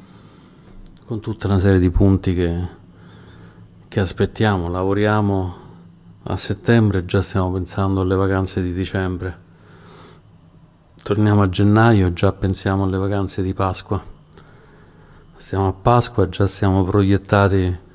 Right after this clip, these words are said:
verso le vacanze di luglio, agosto. Quindi stiamo sempre un po' spostati,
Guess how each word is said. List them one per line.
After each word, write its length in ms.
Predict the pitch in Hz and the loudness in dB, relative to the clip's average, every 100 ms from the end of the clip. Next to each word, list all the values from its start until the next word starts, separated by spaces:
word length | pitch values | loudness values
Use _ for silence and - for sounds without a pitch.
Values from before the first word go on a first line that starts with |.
| - - - _ _ | -20 -20 -20 _ _
verso 380 | 107 98 - 101 | -2 -2 0 2
le 80 | |
vacanze 480 | 95 95 98 98 - | 2 4 4 2 0
di 100 | 95 | 0
luglio, 480 | 92 98 98 92 92 | 0 2 2 2 0
agosto. 520 | 92 92 85 - 92 - - _ _ _ _ _ - - - - - - - | 2 0 -2 -4 -6 -6 -20 _ _ _ _ _ -20 -20 -20 -20 -20 -20 -20
Quindi 200 | - 95 | -12 -10
stiamo 300 | 85 - 98 | -8 -4 -2
sempre 360 | 95 107 104 101 | 2 4 4 2
un 120 | 95 | 2
po' 320 | - 92 90 - | 0 0 0 -4
spostati, 960 | - - 107 - 98 95 92 95 90 | -12 -6 -6 -2 0 0 2 0 0